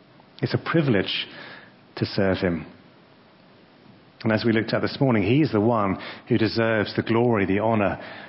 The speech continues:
and the power, not us.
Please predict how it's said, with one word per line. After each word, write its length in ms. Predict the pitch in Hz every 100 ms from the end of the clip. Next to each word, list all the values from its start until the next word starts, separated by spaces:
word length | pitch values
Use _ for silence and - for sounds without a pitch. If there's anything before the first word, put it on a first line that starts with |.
| - -
and 160 | 104
the 60 | 98
power, 600 | - 117 110 101 82 71 - - - - 107
not 200 | 110 110
us. 500 | 98 - - -